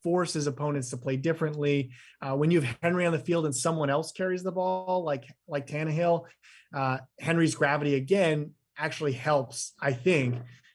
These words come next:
Um, and you see more efficient rushing from that other player just because Henry's on the field and you can fake toss to him or whatever. Um, as to, like, Luck and whatever, I will say this, you know, I mean, the Titans, they have two games left against the Texans.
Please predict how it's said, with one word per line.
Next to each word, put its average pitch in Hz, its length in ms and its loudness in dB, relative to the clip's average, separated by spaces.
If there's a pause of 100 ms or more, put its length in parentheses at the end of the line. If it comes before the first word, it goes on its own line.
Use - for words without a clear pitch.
(120)
Um, 139 240 -2
and 147 160 0
you 139 80 0
see 147 540 0
more 165 400 4
efficient 151 460 -2
rushing 139 320 0
from 147 160 -2
that 156 180 4
other 214 420 4
player 147 280 2
just 190 260 0
because 160 260 -6 (280)
Henry's 156 340 -2
on 143 180 0
the 135 140 -8
field 143 280 -4
and 135 120 -4
you 123 100 -6
can 123 140 -6
fake 135 320 0
toss 131 280 -10
to 131 100 -10
him 123 120 -4
or 123 80 -2
whatever. 123 320 -4 (1160)
Um, 147 340 0 (360)
as 214 260 2
to, 220 140 6
like, 156 320 2
Luck 156 400 -2
and 208 80 -6
whatever, 208 400 -4
I 185 100 -2
will 247 240 0
say 233 220 0
this, 226 360 0
you 185 140 -6
know, 156 320 0
I 147 60 -4
mean, 147 140 -4
the 143 60 -8
Titans, 220 380 -4
they 214 80 4
have - 180 0
two 196 240 -4
games 220 300 0
left 214 180 -2
against 214 220 -4
the 196 80 -8
Texans. 160 640 -10